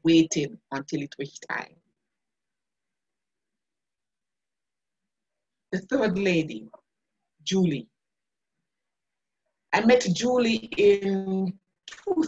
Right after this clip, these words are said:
thousand and seven when I started my business. At the time, I was doing accounting,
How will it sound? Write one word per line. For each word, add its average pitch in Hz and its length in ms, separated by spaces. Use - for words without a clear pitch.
thousand 220 540
and 214 160
seven 139 640
when 160 140
I 165 100
started 151 640
my 139 240
business. 123 480
At - 120
the 202 80
time, 226 400
I 202 80
was 190 220
doing 175 260
accounting, 156 680